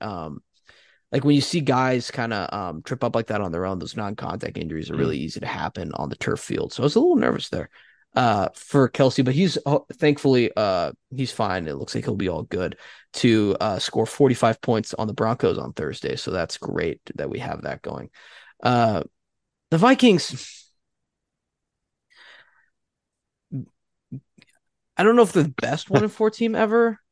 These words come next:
Speaker 1: but it's like the statement losses are racking up. Like, close with the
Speaker 2: Statement
Speaker 1: Eagles,
Speaker 2: loss.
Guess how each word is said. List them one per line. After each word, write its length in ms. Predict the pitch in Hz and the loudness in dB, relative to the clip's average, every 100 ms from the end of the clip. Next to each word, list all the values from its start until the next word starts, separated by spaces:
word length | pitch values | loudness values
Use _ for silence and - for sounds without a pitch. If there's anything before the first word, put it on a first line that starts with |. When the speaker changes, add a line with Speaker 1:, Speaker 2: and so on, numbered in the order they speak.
| _ _ _ _ | _ _ _ _
Speaker 1:
but 80 | 165 | 0
it's 120 | 156 | 2
like 180 | 143 - | -2 -2
the 80 | 156 | -10
statement 480 | - 165 208 208 127 | -2 0 2 2 0
losses 380 | 131 139 - | -2 -4 -8
are 100 | 87 85 | -10 -8
racking 360 | 85 85 - | -8 -8 -8
up. 200 | 85 - _ _ _ - | -8 -10 _ _ _ -4
Like, 220 | 131 113 _ | -4 -4 _
close 400 | - 151 214 - | 4 6 8 6
with 100 | 208 | 2
the 80 | 139 | 4
Speaker 2:
Statement 120 | 147 | 6
Speaker 1:
Eagles, 240 | 151 147 | 6 4
Speaker 2:
loss. 200 | 143 - | 0 -12